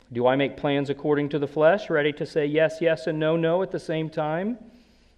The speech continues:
But in Jesus it is always yes, for the promises of God find their yes in him. We have Christ as our example and as our means of living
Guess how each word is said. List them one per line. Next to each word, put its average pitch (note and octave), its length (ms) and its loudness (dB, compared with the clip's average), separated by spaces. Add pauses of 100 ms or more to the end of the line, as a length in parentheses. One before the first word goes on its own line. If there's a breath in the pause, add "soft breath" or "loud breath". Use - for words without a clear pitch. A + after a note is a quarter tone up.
(140)
But A#2 100 -4
in A#2+ 100 -4
Jesus C#3 460 -2
it C#3+ 80 -6
is C3 100 -8
always A#2+ 440 0
yes, G#2 360 -6
for - 120 -12
the G#2+ 80 -10
promises C3 560 -4
of B2 140 -12
God G#2+ 420 -6
find G#2+ 240 -10
their A2 100 -6
yes G2 480 -10 (400 soft breath)
in G#2 140 -12
him. G#2 260 -8
We A#2 80 -6
have B2+ 180 -4
Christ - 760 -2 (400 soft breath)
as C#3 300 0
our C3+ 280 2
example B2 880 -6 (1300)
and D3+ 480 0 (1080)
as C#3 200 2
our C#3+ 240 0
means C3+ 800 -6 (260)
of A#2 120 -10
living B2+ 580 -2